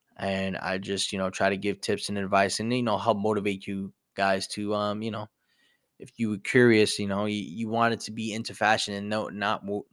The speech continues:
know where to start, 'cause that, that was me at one point. Like, it's one thing to just follow with the trends, but if you don't, if the trends don't match you, then don't force yourself to rock it, you know? So, um, for me, I had the New Balance, um,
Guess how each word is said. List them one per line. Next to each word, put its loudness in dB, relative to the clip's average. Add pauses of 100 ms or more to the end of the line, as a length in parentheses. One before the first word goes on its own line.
know 0
where 6
to -2
start, 6
'cause -6
that, 4
that 4
was -2
me 6
at 4
one 2
point. -2 (640)
Like, 0
it's -6
one 4
thing 2
to -2
just 0
follow 8
with 0
the -8
trends, 0
but -4
if -6
you 0
don't, 2 (260)
if -8
the -6
trends 2
don't 4
match 4
you, 2
then -2
don't 2
force -2
yourself 0
to -8
rock 4
it, -20 (840)
you -8
know? -2 (580)
So, 2 (320)
um, 0
for -10
me, 2 (120)
I -6
had 4
the 0
New 2
Balance, 2 (320)
um, -6